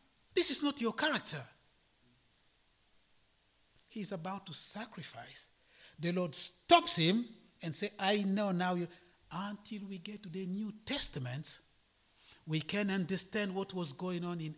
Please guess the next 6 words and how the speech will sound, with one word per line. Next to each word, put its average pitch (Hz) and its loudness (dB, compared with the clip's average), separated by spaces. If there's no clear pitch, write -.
Abraham's 170 -10
mind. 135 -10
And 156 -4
the 156 0
Bible 214 8
reveals 196 8